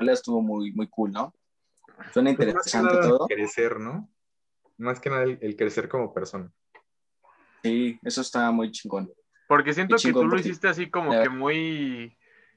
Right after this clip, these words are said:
Speaker 3: ¿cómo lo podría decir? Muy, todo lo hiciste con un afán de, de hacerlo, ¿no? De quererlo, o sea, hacerlo y que gane. Todo, todos los proyectos
Speaker 2: Pues,
Speaker 3: que hiciste, ¿no?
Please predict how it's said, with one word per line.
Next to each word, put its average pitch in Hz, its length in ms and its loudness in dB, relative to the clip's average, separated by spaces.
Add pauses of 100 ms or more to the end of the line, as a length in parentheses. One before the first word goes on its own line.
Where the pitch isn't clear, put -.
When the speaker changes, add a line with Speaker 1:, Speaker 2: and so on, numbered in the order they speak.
(460)
Speaker 3:
¿cómo 151 260 0
lo 123 140 -2
podría 127 240 0
decir? 127 300 -4 (220)
Muy, 139 1160 -8
todo 156 240 2
lo 147 80 0
hiciste 139 340 -6
con 120 800 -10
un 147 140 -2
afán 156 320 2
de, 127 480 0 (720)
de 131 120 0
hacerlo, 165 440 4
¿no? 170 260 2
De 131 200 -4
quererlo, 165 580 0 (100)
o - 360 -20
sea, - 120 -8 (100)
hacerlo 180 400 -2
y - 60 -4
que 143 120 -4
gane. 143 380 -4 (1040)
Todo, 139 300 -2 (400)
todos 170 200 4
los 160 100 2
proyectos 160 340 2
Speaker 2:
Pues, - 40 -8
Speaker 3:
que 139 80 -4
hiciste, 151 360 -4
¿no? 147 180 0